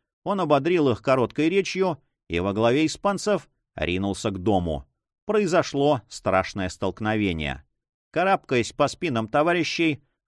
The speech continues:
хватаясь за все, что попадалось под руку, испанцы, наконец, достигли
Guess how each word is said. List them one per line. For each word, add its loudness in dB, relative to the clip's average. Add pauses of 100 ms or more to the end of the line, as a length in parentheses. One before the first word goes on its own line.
хватаясь 2
за 2
все, 0
что -8
попадалось -2
под -4
руку, -2 (280)
испанцы, -4
наконец, -4
достигли -2